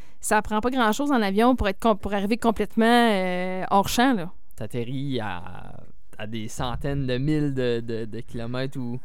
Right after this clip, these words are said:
Speaker 2: où tu voulais être, vraiment.
Speaker 1: Exactement. Ben, écoute, moi, je pense qu'encore aujourd'hui, ça va être un mystère qui sera jamais résolu, ça. <laughs>
Speaker 2: Je pense pas qu'on va trouver la réponse, malheureusement. Mais c'est, c'est pour ça que c'est tellement excitant.
Speaker 1: Ben oui,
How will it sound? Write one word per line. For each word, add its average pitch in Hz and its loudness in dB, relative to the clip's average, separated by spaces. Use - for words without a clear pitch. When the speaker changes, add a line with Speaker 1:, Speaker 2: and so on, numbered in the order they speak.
Speaker 2:
où 135 -6
tu - -8
voulais 123 -2
être, 113 -6
vraiment. 117 -8
Speaker 1:
Exactement. 220 2
Ben, 254 8
écoute, 269 0
moi, 269 6
je - 0
pense 294 2
qu'encore 247 2
aujourd'hui, 214 2
ça 240 2
va 226 2
être 240 -2
un 254 2
mystère 247 2
qui - -6
sera 208 0
jamais 208 2
résolu, 185 0
ça. - -6
<laughs> - 2
Speaker 2:
Je 403 4
pense 117 -4
pas 131 -4
qu'on 123 -2
va 117 -4
trouver 113 -6
la 107 -6
réponse, 107 -6
malheureusement. - -8
Mais 175 2
c'est, 151 -4
c'est 123 -8
pour 117 -8
ça - -8
que - -8
c'est 117 -8
tellement 110 -6
excitant. 127 -6
Speaker 1:
Ben 226 8
oui, 269 2